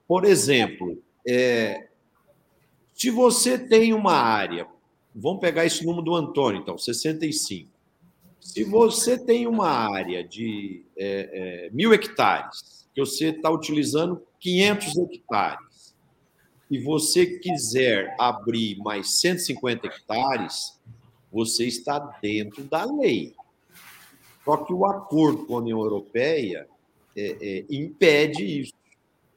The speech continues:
Então, aí o agricultor diz o seguinte, "Quando eu comprei a fazenda, eu comprei com a possibilidade de explorar X por cento da área", né? Então, quem vai me remunerar,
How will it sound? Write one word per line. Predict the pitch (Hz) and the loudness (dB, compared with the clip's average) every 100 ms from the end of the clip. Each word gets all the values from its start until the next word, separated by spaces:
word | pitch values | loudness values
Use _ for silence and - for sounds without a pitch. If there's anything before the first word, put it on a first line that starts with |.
| - - 127 | -10 -8 -6
Então, | 135 160 185 196 170 - | -6 0 2 2 -2 2
aí | 135 170 | 4 6
o | 175 | 4
agricultor | 160 156 151 - 160 151 | 4 -2 -2 0 0 0
diz | 135 147 | -2 -4
o | 135 | -4
seguinte, | - 117 104 95 - | -8 -8 -10 -12 -8
"Quando | 120 139 | -4 -2
eu | 156 | -2
comprei | 160 147 139 143 | -4 -4 -2 -2
a | 117 | -2
fazenda, | - 98 90 95 113 185 180 92 76 _ _ _ _ _ _ | -4 -8 -8 -6 -4 -4 -6 -12 -16 _ _ _ _ _ _
eu | 107 107 107 | -4 -4 -4
comprei | 113 101 95 98 110 147 190 - | -8 -6 -6 -4 -2 -2 -6 -6
com | |
a | 160 | -8
possibilidade | - 151 - 131 113 104 98 - 85 85 104 123 180 | -4 -6 -6 -8 -6 -6 -6 -8 -6 -2 -2 -4 -8
de | 160 | -14
explorar | 175 - 151 117 92 92 120 | -14 -10 -4 -2 -2 -2 -4
X | - - - 120 - | -6 -12 -6 -6 -6
por | - 214 | -8 -8
cento | - - 131 131 147 | -6 -4 -4 -6 -8
da | 160 233 | -8 -6
área", | 233 151 107 - - _ _ _ _ _ _ | -2 -2 -2 -8 -14 _ _ _ _ _ _
né? | 98 123 156 151 _ _ _ - | -4 -2 -4 -8 _ _ _ -8
Então, | 139 131 180 208 214 - - _ _ _ _ | -6 0 2 4 2 -4 -14 _ _ _ _
quem | 240 262 233 | 4 4 4
vai | 190 196 | 4 4
me | 190 180 | 4 2
remunerar, | 151 165 160 151 139 127 127 147 175 175 - - | 4 2 2 0 0 0 2 2 2 -2 -10 -20